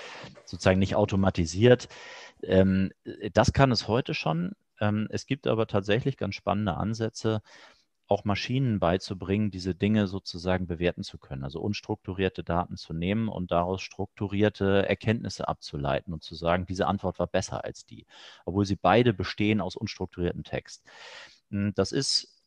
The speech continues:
das, was im Moment sozusagen im H-R-Tech passiert, aber auch tatsächlich noch nur passiert. Also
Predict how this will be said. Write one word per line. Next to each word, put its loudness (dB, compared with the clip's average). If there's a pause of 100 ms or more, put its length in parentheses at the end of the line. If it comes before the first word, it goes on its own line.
das, 4
was -2
im -4
Moment 2
sozusagen -2
im 0
H-R-Tech -4
passiert, 0 (1300)
aber 2
auch 0
tatsächlich 2
noch -2 (120)
nur -2
passiert. -6
Also -6